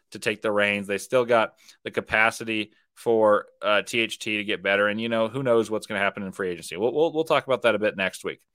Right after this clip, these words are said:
But the Jazz got better at positions they needed to get better at. They added shooting at multiple positions,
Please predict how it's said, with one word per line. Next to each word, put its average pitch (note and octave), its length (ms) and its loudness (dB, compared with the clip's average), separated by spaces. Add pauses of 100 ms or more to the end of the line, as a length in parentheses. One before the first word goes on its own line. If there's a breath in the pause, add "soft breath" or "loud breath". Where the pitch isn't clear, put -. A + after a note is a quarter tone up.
(340 soft breath)
But B2 160 0
the A#2+ 100 -2
Jazz C#3 300 6
got A#2 300 4
better C#3+ 340 8
at B2+ 220 4
positions A#2+ 400 -4
they A#2 120 0
needed A#2 220 -4
to C3 60 -12
get C3+ 140 -4
better G2+ 220 2
at. G#2 160 0 (320)
They G#2 280 2
added C3 360 4
shooting B2+ 540 -2 (420)
at G#2+ 140 0
multiple D3 400 4
positions, G2+ 640 -6